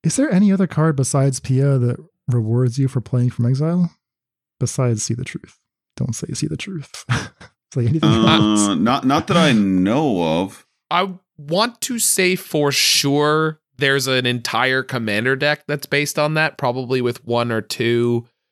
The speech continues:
Speaker 3: commander-only legends.
Speaker 2: Yeah, there's that, like, owl card. It's, like, one, a white, and a blue for a two two flying. If you play something from exile, you draw a card.
Speaker 1: Oh,
Speaker 3: Yeah.
Speaker 1: yes.
Speaker 3: Um,
Speaker 1: Um, that was from Kaldheim, right?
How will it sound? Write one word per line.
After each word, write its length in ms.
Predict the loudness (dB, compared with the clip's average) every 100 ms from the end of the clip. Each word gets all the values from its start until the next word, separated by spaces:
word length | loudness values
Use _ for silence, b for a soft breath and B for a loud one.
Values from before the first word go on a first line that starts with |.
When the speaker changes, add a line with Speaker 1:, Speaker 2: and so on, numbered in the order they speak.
| _ _
Speaker 3:
commander-only 800 | -4 0 0 0 0 -2 -2 -2
legends. 720 | -2 -2 -2 -2 -4 -4 -6 -2
Speaker 2:
Yeah, 200 | 0 2
there's 180 | 0 0
that, 140 | 2
like, 200 | 0 0
owl 280 | 0 0 0
card. 220 | 0 0
It's, 100 | 0
like, 160 | 0 0
one, 320 | 0 2 2
a 40 | 2
white, 200 | 2 2
and 80 |
a 40 | 0
blue 280 | 2 0 0
for 140 | -2
a 60 | -2
two 160 | -2
two 160 | 0 -2
flying. 500 | 0 0 2 2 0
If 100 | -2
you 80 | -2
play 160 | -2
something 260 | 0 0 0
from 180 | 0 -2
exile, 360 | -2 0 2
you 120 | 0
draw 240 | 0 -2 -2
a 40 |
card. 400 | -2 -2 -2 -6 _ _ _ _ _ _ _ _ _ _ _ _ -4
Speaker 1:
Oh, 220 | 2 4
Speaker 3:
Yeah. 360 | 4 4 4 4
Speaker 1:
yes. 440 | 2 0 -2 -4 -4
Speaker 3:
Um, 360 | -4 -4 -2
Speaker 1:
Um, 320 | 0 2 2 0
that 120 | 0
was 120 | 0
from 340 | 0 0 -2 -6 _ -6
Kaldheim, 520 | -2 0 0 -2 0
right? 280 | 0 -2